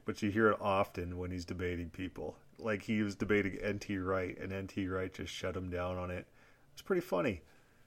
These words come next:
But what I'm saying about this text is standardly accepted in scholarly circles. I read to you the Jewish Publication Society version,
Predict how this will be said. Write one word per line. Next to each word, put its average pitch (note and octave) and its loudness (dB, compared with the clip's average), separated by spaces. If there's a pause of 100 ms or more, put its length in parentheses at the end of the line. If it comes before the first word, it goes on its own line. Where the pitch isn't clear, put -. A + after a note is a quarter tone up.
(640)
But D3+ 6
what F3 10
I'm D#3 6
saying A#2 4
about G#2 8
this G2+ -4
text - -4
is F#2+ -2
standardly G2+ 2
accepted F#2+ 2
in G2+ -6
scholarly F#2+ 2
circles. F#2 -4
I G#2+ 0
read G2 4
to G#2 -4
you F#2+ 0 (360)
the G2+ -4
Jewish G2+ 2
Publication G2 0
Society F#2+ -2
version, F#2 -2